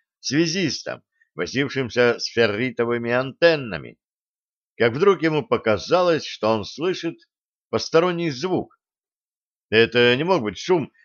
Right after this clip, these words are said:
от работы на палубе, потому что он доносился откуда-то сверху. Оттопырив ухо,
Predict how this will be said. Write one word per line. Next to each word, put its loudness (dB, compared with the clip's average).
от 0
работы 2
на 2
палубе, 2
потому -2
что 0
он 2
доносился 0
откуда-то -4
сверху. -2
Оттопырив 0
ухо, 0